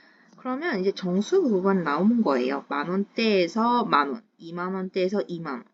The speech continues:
이, 이, 그리고 삼만 원대에서 삼, 이렇게 정수만 남겨져 있는 거고, 이걸 다시 만 원으로 만들어주기 위해서 만 원,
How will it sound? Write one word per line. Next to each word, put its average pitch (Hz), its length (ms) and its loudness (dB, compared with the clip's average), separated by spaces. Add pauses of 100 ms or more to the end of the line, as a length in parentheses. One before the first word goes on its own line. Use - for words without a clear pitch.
이, 208 260 -10
이, 185 320 -8 (380)
그리고 170 140 -18
삼만 302 340 -12
원대에서 214 720 -6
삼, 240 400 -8 (300)
이렇게 262 300 -8
정수만 240 680 -6
남겨져 151 420 -6
있는 147 140 -12
거고, 208 480 -2 (420)
이걸 180 140 -4
다시 254 480 -2
만 165 200 -8
원으로 170 560 -4
만들어주기 175 840 -12
위해서 226 680 -12 (380)
만 156 220 -16
원, - 180 -20